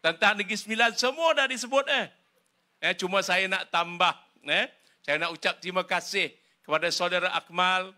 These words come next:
dan kementerian K P K T yang telah meluluskan seratus lima puluh juta rumah P P R di pantai. Eh? Di, bukan pantai Port Dickson, tetapi di pantai, eh? Di pantai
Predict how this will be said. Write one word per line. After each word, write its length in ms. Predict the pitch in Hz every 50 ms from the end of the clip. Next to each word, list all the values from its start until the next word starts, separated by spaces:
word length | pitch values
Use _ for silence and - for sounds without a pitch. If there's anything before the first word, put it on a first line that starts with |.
| _
dan 400 | - 139 143 147 139 135 139 139 _ _ _ _ _ _
kementerian 800 | - 151 160 185 180 180 202 202 202 202 196 180 160 135 110 104 - _ _ _ _ _ _ _ _ _
K 120 | - 165 170
P 120 | - 185 180
K 120 | 185 180
T 360 | 180 180 - 196 202 202 196 196
yang 120 | 185 175
telah 200 | 185 190 185 180
meluluskan 800 | 175 175 180 190 196 208 196 - - - 208 196 175 139 113 101 _ _ _ _ _ _ _
seratus 760 | - - 165 151 143 151 185 208 208 208 - 226 208 196 - 185
lima 280 | 175 208 226 226 233 226
puluh 240 | 226 214 214 202 -
juta 480 | - 208 214 - 240 214 185 151 120 - - _ _ _ _ _ -
rumah 360 | 123 151 185 190 208 190 175
P 120 | - - 196
P 200 | 185 - 202 202
R 280 | - 185 185 180 160 143 139 135 127 - - -
di 120 | 160 175
pantai. 600 | 175 - 165 156 160 156 - 175 147 135 113 95 - - - - - - 147
Eh? 160 | 165 214 294 302 - - - - - -
Di, 80 | - 151
bukan 240 | 147 - 175 170 165
pantai 360 | - 190 175 - - 202 185
Port 200 | 185 196 196 208
Dickson, 440 | 240 226 - 240 240 220 185 143 117 107 - - - - - -
tetapi 400 | 156 156 - 165 165 - 180 165
di 120 | 160 160 156
pantai, 680 | - 170 165 165 160 - - 170 160 160 147 131 113 113 _ _ _ _ _ _ _ _ _ _ _ _ -
eh? 180 | 131 156 214 262 - _ _ _ _ _ _ _ _ _ _
Di 160 | _ - 135 147
pantai 1040 | - - 175 170 170 170 165 _ - 170 170 170 175 175 170 170 170 165 165 160 151